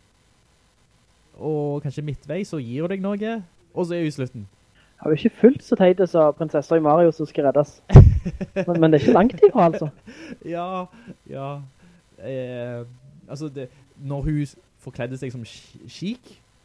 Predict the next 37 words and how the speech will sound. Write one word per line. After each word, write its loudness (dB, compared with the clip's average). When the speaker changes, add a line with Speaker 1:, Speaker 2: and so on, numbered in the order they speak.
Speaker 1:
så -10
Speaker 2:
Ja, 4
Speaker 1:
fikk 2
Speaker 2:
det 2
var 2
Speaker 1:
hun 0
Speaker 2:
kult. -2
Speaker 1:
liksom, -16
hun -12
fikk -14
jo -8
litt -8
mer -10
tyngde -12
da. -10
Speaker 2:
Ja. -2
Speaker 1:
Men, -10
men, -10
nei, -16
jeg, -10
jeg, -14
jeg -10
vet -8
ikke -8
nok -8
om -6
hun. -8
Eh, -14
hun -6
er -6
ofte, -12
det -18
engelske -6
uttrykket -8
er -6
vel, -6
eh, -12